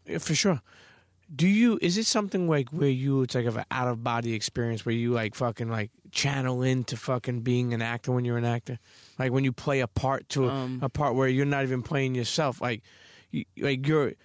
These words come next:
Speaker 1: literally acting. Like, is there something, does it work like that?
Speaker 2: Sometimes.
Speaker 1: Yeah.
Speaker 2: Um, there, there are, there are defin-, definite times where I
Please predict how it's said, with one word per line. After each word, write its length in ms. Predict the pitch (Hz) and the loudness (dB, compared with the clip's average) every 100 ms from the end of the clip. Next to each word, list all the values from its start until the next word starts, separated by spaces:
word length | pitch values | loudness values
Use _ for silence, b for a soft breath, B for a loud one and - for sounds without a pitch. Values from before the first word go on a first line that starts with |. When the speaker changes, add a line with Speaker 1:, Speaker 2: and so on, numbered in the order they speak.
| b | b
Speaker 1:
literally 420 | 151 165 185 165 - | 0 4 6 4 2
acting. 320 | 160 151 131 | -2 -2 0
Like, 140 | 120 | 2
is 120 | 135 156 | 2 4
there 100 | 180 | 2
something, 380 | - - 156 | 2 -2 -2
does 160 | 131 156 | 0 2
it 100 | 180 | 2
work 280 | 135 170 208 | 2 0 0
like 180 | 214 208 | -2 0
that? 200 | 208 254 - - | -2 -4 -6 -2
Speaker 2:
Sometimes. 680 | 180 170 131 117 117 - - _ - | 0 2 2 0 -2 -8 -12 _ -8
Speaker 1:
Yeah. 180 | 127 113 | -6 -2
Speaker 2:
Um, 460 | 120 120 120 117 - - | 0 2 2 0 -2 -8
there, 320 | 104 127 110 107 | -2 0 0 0
there 320 | 123 123 120 | 2 4 2
are, 20 | |
there 280 | 101 117 117 | 0 0 2
are 40 | 107 | 2
defin-, 520 | 120 - 117 110 85 | 0 0 0 0 -2
definite 420 | 117 117 113 95 | -2 -2 -4 -4
times 360 | - 104 104 95 | -4 -2 -2 -2
where 280 | 101 101 101 b b b - | -2 -2 -4 b b b -10
I 440 | 104 101 98 90 | -6 -4 -6 -8